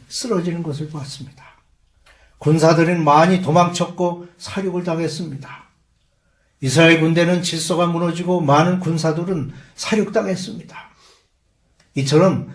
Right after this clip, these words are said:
사울을 따르며 그의 범죄를 도와주던 사람들은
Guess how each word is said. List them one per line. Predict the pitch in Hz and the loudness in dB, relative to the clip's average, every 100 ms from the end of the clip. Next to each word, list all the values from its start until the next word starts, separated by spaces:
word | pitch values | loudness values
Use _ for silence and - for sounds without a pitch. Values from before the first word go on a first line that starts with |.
| - | -20
사울을 | - - 156 156 175 170 | -16 0 4 4 4 2
따르며 | 170 151 147 160 | 0 4 4 2
그의 | 156 143 151 | 2 4 4
범죄를 | - 131 131 131 135 131 | 4 0 0 0 -2 -2
도와주던 | 127 139 160 185 202 | 2 2 2 0 -4
사람들은 | 202 160 165 165 123 170 - - | -4 -2 -2 -4 -4 -4 -6 -12